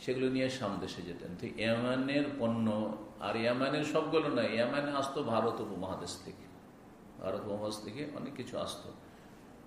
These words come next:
ইয়ামান, ইয়ামান থেকে মক্কা আসতো, মক্কা থেকে মক্কার, আহ, ব্যবসায়িকরা এখান থেকে শাম দেশে নিয়ে যেত। তাহলে ভারতের ভাইয়া ইয়ামান হয়ে, মক্কা হয়ে শাম দেশে চলে গেল, ওখানে গিয়ে এসব, আহ,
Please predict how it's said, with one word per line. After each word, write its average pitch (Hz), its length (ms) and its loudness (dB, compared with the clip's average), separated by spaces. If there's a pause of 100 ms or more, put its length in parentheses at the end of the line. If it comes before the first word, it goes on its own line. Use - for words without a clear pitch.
(200)
ইয়ামান, 110 360 2
ইয়ামান 131 400 2
থেকে 143 240 0
মক্কা 127 380 2
আসতো, 104 280 -2
মক্কা 127 300 2
থেকে 139 280 -2
মক্কার, 131 440 4
আহ, - 760 0
ব্যবসায়িকরা 147 680 4
এখান 139 320 2
থেকে 139 140 -2
শাম 127 340 2
দেশে 131 220 2
নিয়ে 123 180 0
যেত। 110 180 0
তাহলে 120 220 4
ভারতের 123 600 4 (160)
ভাইয়া 110 640 4
ইয়ামান 117 300 4
হয়ে, 123 280 2
মক্কা 113 400 2
হয়ে 135 240 2
শাম 101 260 -2
দেশে 101 240 -4
চলে 107 220 -4
গেল, 98 180 -2 (420)
ওখানে 143 420 4
গিয়ে 147 160 2
এসব, 127 360 4
আহ, - 1700 -6